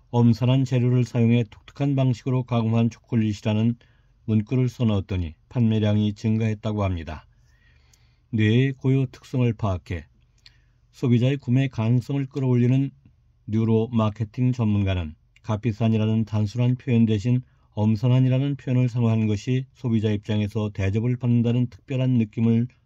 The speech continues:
주었을 것이라고 분석합니다. 이처럼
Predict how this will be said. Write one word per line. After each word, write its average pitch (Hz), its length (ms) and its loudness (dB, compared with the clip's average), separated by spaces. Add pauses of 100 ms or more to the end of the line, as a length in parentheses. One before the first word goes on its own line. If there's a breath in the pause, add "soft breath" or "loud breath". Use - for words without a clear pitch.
(120)
주었을 104 420 -4
것이라고 92 420 -6
분석합니다. 92 800 -8 (1040 soft breath)
이처럼 139 380 -4